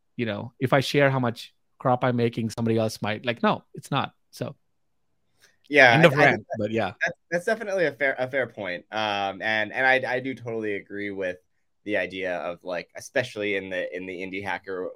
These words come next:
Speaker 2: world, and, and it's, the pie is growing, and I think, you know,
Speaker 1: Yeah.
Speaker 2: particularly the no code world, the pie is really gro-, growing.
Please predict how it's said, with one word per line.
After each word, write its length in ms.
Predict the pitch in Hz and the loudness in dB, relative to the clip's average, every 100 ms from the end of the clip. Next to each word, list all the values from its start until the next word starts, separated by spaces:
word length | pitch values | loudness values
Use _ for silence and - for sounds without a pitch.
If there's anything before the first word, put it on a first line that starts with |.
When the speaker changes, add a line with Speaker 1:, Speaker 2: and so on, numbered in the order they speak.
| 113 | -2
Speaker 2:
world, 380 | 151 139 131 117 | 2 6 6 6
and, 180 | 107 85 | 2 0
and 240 | 98 92 - _ | -4 -6 -14 _
it's, 200 | - 104 - 98 | -10 -10 -10 -8
the 100 | 101 | -8
pie 380 | - 104 107 98 | -2 2 4 4
is 140 | 90 | -2
growing, 540 | - 95 92 110 131 | -8 -4 0 0 0
and 80 | 107 | 2
I 60 | 98 | 0
think, 140 | 104 - _ _ | -2 -12 _ _
you 80 | 92 | -10
know, 60 | |
Speaker 1:
Yeah. 100 | 90 - | -10 -12
Speaker 2:
particularly 460 | - - - 90 85 | -16 -16 -10 -8 -6
the 60 | |
no 140 | 92 95 | -4 -4
code 260 | - 92 | -2 -6
world, 360 | 87 95 92 92 | -2 0 0 -2
the 60 | 95 | -4
pie 320 | 98 92 92 | -4 0 0
is 160 | 92 | -2
really 200 | 92 90 | -6 -6
gro-, 240 | 87 95 90 - | -4 -2 -4 0
growing. 480 | 104 101 95 90 90 | 4 6 6 2 -2